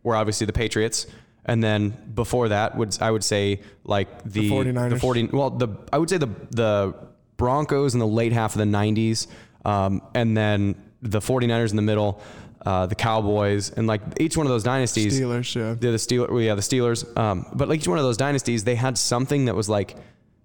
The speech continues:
Speaker 1: very unlikable, like, something. I don't know what it was. There was, 'cause, like, the Cowboys had, like, Michael Irvin, and there's, like, that flash, and Jimmy Johnson could have been, you know, rubbed people the wrong way.
Speaker 2: Yeah.
Speaker 1: And the Patriots just have, they're the Patriots,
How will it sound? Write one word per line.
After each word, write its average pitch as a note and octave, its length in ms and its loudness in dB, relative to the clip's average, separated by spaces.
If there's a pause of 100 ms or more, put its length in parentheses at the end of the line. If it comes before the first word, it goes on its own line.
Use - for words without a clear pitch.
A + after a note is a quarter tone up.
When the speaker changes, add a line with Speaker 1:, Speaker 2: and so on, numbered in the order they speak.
(120)
Speaker 1:
very C3+ 480 2 (160)
unlikable, A#2 760 2 (140)
like, A2+ 160 -2
something. G#2 640 0
I A#2+ 40 2
don't C3 100 2
know C3 80 2
what A#2+ 180 2
it A2+ 60 2
was. F#2+ 240 0
There A#2 100 2
was, A2+ 160 0
'cause, A2 220 0
like, A2 160 0
the A2 60 -4
Cowboys B2+ 420 0
had, A#2 100 0
like, G#2+ 140 0
Michael A#2 280 0
Irvin, G#2 360 2
and G2+ 100 2
there's, G2+ 140 0
like, G#2 160 0
that - 240 -2
flash, G#2 400 0
and G#2+ 120 2
Jimmy A#2+ 220 0
Johnson G#2+ 460 0
could A2 140 0
have G2+ 60 -2
been, A2 280 0
you - 40 -2
know, G#2+ 140 2
rubbed G2+ 300 -2
people G#2+ 180 0
the G2+ 80 0
wrong G2+ 240 0
way. G2+ 380 2
Speaker 2:
Yeah. A2+ 180 -2
Speaker 1:
And B2 80 0
the B2+ 60 0
Patriots C3 440 0
just - 180 -2
have, G#2 360 -2
they're A2+ 140 2
the F2+ 80 -8
Patriots, G#2 640 -2